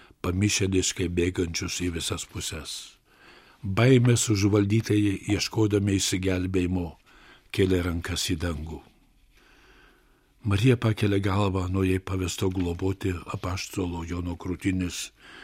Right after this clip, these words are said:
ir šaukia, nes tamsoje negali matyt. Išvargusios akys srūva ašaromis ir ji pirmą kartą Kalvarijoje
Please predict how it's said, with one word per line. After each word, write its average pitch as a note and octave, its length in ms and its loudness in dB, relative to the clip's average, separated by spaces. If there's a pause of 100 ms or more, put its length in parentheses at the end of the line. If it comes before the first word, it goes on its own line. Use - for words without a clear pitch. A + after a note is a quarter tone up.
(420)
ir G2 160 4
šaukia, F#2 800 0
nes F#2+ 320 -2
tamsoje F#2+ 520 -2
negali F2+ 440 -4
matyt. E2+ 560 -8 (920)
Išvargusios A2 720 2
akys G#2 380 0
srūva G#2+ 320 2 (180)
ašaromis G2+ 640 -2 (260)
ir G#2+ 140 6
ji A#2 80 8
pirmą C#3+ 400 6
kartą C3 320 0
Kalvarijoje G#2 960 2